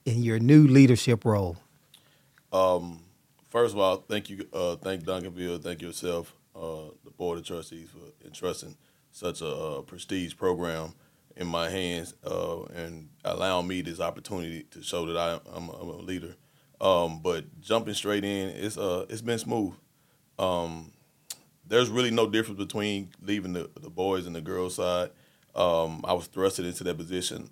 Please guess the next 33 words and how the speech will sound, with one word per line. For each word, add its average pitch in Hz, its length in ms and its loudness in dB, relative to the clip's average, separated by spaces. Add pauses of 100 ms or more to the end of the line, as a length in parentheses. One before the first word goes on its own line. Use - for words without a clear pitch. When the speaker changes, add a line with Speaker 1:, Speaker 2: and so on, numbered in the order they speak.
Speaker 2:
uh, 95 200 -4
last 90 420 0
year. 90 320 -6 (420)
Um, 80 720 -2
I - 80 -6
took - 240 -6
all 92 160 4
the 90 100 -4
things 90 280 -4
that 90 80 0
I 85 80 4
learned 87 400 -4
from 78 200 -8
yourself, 87 640 -2 (240)
uh, 82 280 0
Coach - 260 -8
Peavy, 92 540 -6 (400)
uh, 85 200 0
over 90 200 -2
the 82 80 -6
last 85 380 2
five 85 280 2
years 90 460 -4 (400)
and, 87 280 -2
uh, 80 200 -4
applied 104 460 4
it. 73 100 -14 (260)
Um, 82 400 -6
there's 90 220 -2
nothing 92 400 -4
like, 87 320 -2 (100)
uh, 90 220 -6
really, 85 500 -6